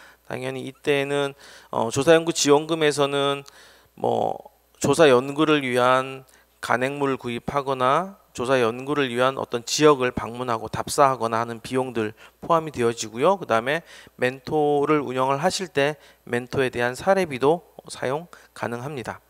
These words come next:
중간 발표 지원금은 중간 발표를 하기 위한 작품 제작에 필요한 소규모의 예산들을 다 사용을 하실 수가 있으시고요. 그다음에 최종 발표 지원금은 당연히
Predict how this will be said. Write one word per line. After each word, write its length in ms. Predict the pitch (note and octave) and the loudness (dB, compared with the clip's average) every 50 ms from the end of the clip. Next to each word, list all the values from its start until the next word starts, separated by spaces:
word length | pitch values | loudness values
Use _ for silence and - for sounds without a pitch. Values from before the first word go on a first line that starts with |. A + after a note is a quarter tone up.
| _ _ - - - - - - _ _ | _ _ -20 -20 -20 -20 -20 -20 _ _
중간 320 | - D#3 D3+ D#3 E3+ F3+ F3+ | -14 -4 0 0 2 4 4
발표 240 | F3 E3 - F3 | 2 2 2 -2
지원금은 580 | D#3 - - C#3+ C#3+ D3+ C#3+ C#3+ C#3 C#3 C#3 C3+ | -2 0 0 0 0 0 0 -2 -2 -2 -4 -6
중간 540 | - - D3 C#3+ C#3 D3+ D3+ D#3 D#3 D#3 D3+ - _ _ _ - | -8 -8 -8 -2 4 6 6 6 4 2 -2 -12 _ _ _ -4
발표를 420 | C3 A2+ - - D3 C#3 C#3+ D3+ | -2 -2 0 0 0 0 0 0
하기 300 | F3 F3 E3 F3 D#3 C3+ | 0 -2 -2 -4 -4 0
위한 260 | B2+ C3 C3+ C#3 C#3 | 2 2 2 2 0
작품 300 | C3+ - - - C#3 B2+ | -4 -8 -12 -14 -14 -8
제작에 380 | - C#3 C3 B2 D3 C#3+ C3+ C3+ | -4 -4 0 0 0 0 0 -4
필요한 460 | - - - C3+ C#3 C3 A#2+ G#2+ A2 - - - - - - - _ | -6 -8 -6 0 2 2 4 2 2 -4 -12 -20 -20 -20 -20 -20 _
소규모의 560 | - - E3 D#3 D3+ D#3+ C#3+ C#3 C3+ A#2 A#2 | -4 -4 -4 -2 -4 -4 -2 -2 -2 0 -2
예산들을 680 | A#2 A2 C3 C3+ C#3 A#2+ B2 A2+ A#2+ A#2+ C3+ D3+ F3+ | -2 -2 -2 -2 -2 -2 -2 -2 -2 -2 -2 -4 -4
다 220 | E3+ - B2+ B2 B2 | -4 -4 -2 -2 -2
사용을 440 | - - C#3+ C#3+ C#3 C#3 C#3 C3+ D3 | -2 0 0 0 0 0 -4 -6 -8
하실 160 | D#3 D#3+ D3+ | -8 -10 -10
수가 260 | - - C#3 C#3 B2 | -10 -4 -2 -2 0
있으시고요. 680 | G#2+ G#2 - - D3 D3+ D3+ D#3 A#2+ A#2 C3+ F3+ A3+ - - - - - - - - - - _ | -2 -2 -6 -8 -6 -6 -6 -6 -4 0 0 0 0 0 -4 -16 -20 -20 -20 -20 -20 -20 -20 _
그다음에 260 | _ - B2 A#2+ B2 | _ -6 -6 -6 -6
최종 300 | - - - F3+ G3 F3+ | -4 -4 -4 -2 0 0
발표 280 | D#3+ C3 A2 - D3 C3+ | 2 0 0 0 -4 -4
지원금은 760 | - - C3+ C3 C3 C#3 A#2+ C3 C3 D3 E3+ G3 G#3 A3 G#3+ - - - - _ _ | -4 -2 0 0 0 0 -2 -4 -2 0 0 0 -2 -4 -8 -16 -20 -20 -20 _ _
당연히 640 | - - A#2 A#2+ A#2 B2 C#3 D#3+ F3 F#3+ G3+ G#3+ G#3 | -12 -10 -6 -4 -4 -4 -4 -4 -4 -4 -4 -6 -8